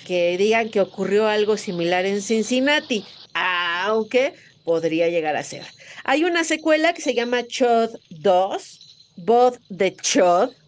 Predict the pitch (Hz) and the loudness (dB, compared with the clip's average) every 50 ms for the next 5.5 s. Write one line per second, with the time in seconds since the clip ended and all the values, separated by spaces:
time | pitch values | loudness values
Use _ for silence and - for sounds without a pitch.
0 | _ _ 349 330 320 - - 392 381 - - 277 - 311 - - _ - 214 233 | _ _ -4 -4 -2 -2 -4 -4 -4 -4 -6 -4 -4 -4 -6 -10 _ 0 2 2
1 | 233 247 262 277 285 285 277 254 226 226 262 247 240 240 247 254 226 233 220 226 | 2 2 2 2 2 2 4 2 2 2 2 0 0 2 0 0 2 0 -2 -2
2 | - 220 208 202 208 196 196 208 220 240 240 208 202 190 190 220 220 233 233 233 | -4 -4 -2 -2 -2 -2 0 0 0 0 0 0 -2 -4 -4 -2 -2 -2 -2 0
3 | 233 190 185 165 175 214 226 240 254 262 254 226 208 202 214 226 226 247 240 254 | 0 -2 -2 0 0 0 0 2 2 0 0 0 -2 0 0 0 0 0 0 0
4 | 254 254 240 - - 214 180 - - 180 180 165 185 202 196 196 196 - 160 156 | -2 -2 -4 -8 -10 -10 -10 -4 -2 -2 -2 0 -2 -2 -4 -4 -4 -4 -2 -2
5 | 151 160 160 160 147 104 101 - - | 0 -2 -2 -2 -2 -4 -4 -6 -12